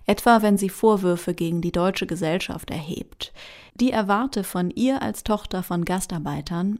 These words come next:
es keinen Schritt weiter zu bringen als die Eltern, lediglich sich nützlich zu machen. Bitterkeit schwingt mit und bitter wird deutlich, mit welchem Minus manche Menschen in das Rennen des Lebens gehen.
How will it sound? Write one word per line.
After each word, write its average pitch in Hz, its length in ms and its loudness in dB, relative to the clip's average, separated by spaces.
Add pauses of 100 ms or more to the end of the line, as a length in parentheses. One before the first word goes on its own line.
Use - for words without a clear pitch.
es 180 180 -4
keinen 214 460 2
Schritt 180 320 -4
weiter 170 340 -2
zu - 160 -10
bringen 160 460 -4
als - 180 -6
die - 160 -8
Eltern, - 560 -4 (400)
lediglich 220 720 4
sich - 300 -6
nützlich - 500 -2
zu - 140 -6
machen. - 480 -6 (600)
Bitterkeit 180 600 2
schwingt 170 380 -2
mit 190 340 2
und - 220 -4
bitter 202 340 6
wird 175 220 0
deutlich, 202 480 0 (300)
mit 185 160 0
welchem 226 360 4
Minus 233 440 4
manche 202 300 -2
Menschen 190 360 0
in 185 100 0
das 170 240 -4
Rennen 180 240 2
des 165 160 -6
Lebens 170 380 -4
gehen. - 360 -6